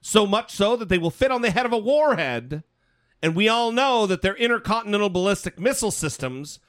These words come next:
are getting better and better every single day. Well,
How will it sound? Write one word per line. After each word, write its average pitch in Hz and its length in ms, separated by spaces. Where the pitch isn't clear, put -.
are 170 120
getting 190 400
better 226 300
and 180 220
better 202 460
every 175 260
single 139 320
day. 117 440
Well, 180 440